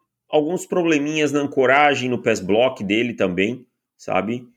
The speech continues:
É, acho que a, a base dele ele perde com muita facilidade. Pra que, pra, só pra explicar pras pessoas, é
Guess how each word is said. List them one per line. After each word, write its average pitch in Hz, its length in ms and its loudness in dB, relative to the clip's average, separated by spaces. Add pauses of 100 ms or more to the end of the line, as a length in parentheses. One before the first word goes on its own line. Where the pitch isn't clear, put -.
(280)
É, 95 720 0 (460)
acho 120 180 0
que - 80 2
a, 120 60 4 (220)
a 117 100 4
base 117 400 2
dele 120 240 2
ele 110 140 4
perde 113 320 2
com 113 140 -2
muita 143 360 2
facilidade. 104 840 0 (320)
Pra 101 140 -6
que, 110 180 -2
pra, 101 200 0
só 117 120 0
pra 110 120 -4
explicar 110 340 0
pras 113 180 -4
pessoas, 98 540 0
é 90 360 4